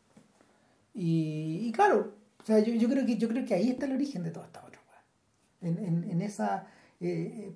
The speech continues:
porque Cassavetes nunca volvió, po. El The Killing of a Chinese Bookie es una,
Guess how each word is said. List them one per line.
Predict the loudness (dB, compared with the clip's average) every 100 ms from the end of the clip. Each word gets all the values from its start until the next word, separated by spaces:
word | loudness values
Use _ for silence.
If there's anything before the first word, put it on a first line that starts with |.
| -2
porque | -2 0
Cassavetes | 0 2 4 4
nunca | 2 2 0
volvió, | 0 0 -2
po. | -4 -14 _ _ _ _ _ _ _ _ _ -2
El | 4 4 4
The | 2
Killing | 4 4 6 4
of | 2
a | 0
Chinese | 4 6 6 4
Bookie | -2 0 2 2 0 -10 -2
es | 0
una, | 0 -4 -4 -2 -2 -2 -4